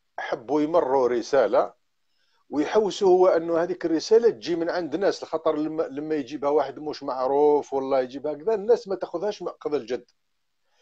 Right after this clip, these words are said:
لكن لما يشوفوا واحد هكذا قال مثلًا راهو عنده سنوات وهو يناضل وها وكذا،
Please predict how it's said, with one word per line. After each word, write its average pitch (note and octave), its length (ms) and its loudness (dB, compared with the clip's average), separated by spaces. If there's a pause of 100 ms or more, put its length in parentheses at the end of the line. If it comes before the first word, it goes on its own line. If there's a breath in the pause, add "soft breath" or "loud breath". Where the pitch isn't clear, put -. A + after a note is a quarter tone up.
(200)
لكن F#3+ 280 2
لما G#3+ 220 -2
يشوفوا D#3+ 400 -2
واحد D#3+ 320 2
هكذا C3 260 0
قال C3 240 -4
مثلًا C3 360 -6
راهو B2+ 200 0
عنده B2 280 -10
سنوات B2+ 640 -4
وهو B2 260 -6
يناضل B2 460 -4
وها B2+ 360 -6
وكذا، D3 460 -4